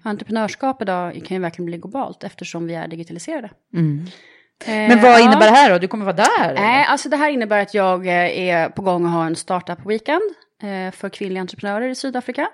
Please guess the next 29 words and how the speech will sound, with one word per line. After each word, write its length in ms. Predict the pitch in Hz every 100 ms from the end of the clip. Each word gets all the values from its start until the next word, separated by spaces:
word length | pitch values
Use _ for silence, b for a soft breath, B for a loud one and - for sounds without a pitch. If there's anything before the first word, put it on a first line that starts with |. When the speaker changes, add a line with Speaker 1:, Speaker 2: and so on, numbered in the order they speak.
| B B B B
Speaker 1:
som 160 | - 220
vi 100 | 226
nu 100 | 214
håller 200 | 214 208
på 140 | -
att 60 | 214
kika 260 | 220 214
på. 240 | 214 226 302
Speaker 2:
Mhm. 180 | 208 202
Speaker 1:
Att 200 | 226 -
det 100 | -
ska 140 | -
vara 480 | 214 208 196 196 190
en, 360 | 190 202 196 196
en 280 | 196 226 240
hel 140 | 233
weekend 500 | 185 185 302 214 208
där 260 | 196 196 190
alla, 380 | - 202 190 190
det 100 | 214
är 20 |
bara 340 | 226 214 190
för 80 | -
kvinnor, 300 | - 160 165 349 _ _ b b b b -
eh, 300 | 208 196 190
där 100 | 202
de 140 | 196
blir 100 | 196
inbjudna. 580 | - 196 175 170 190 294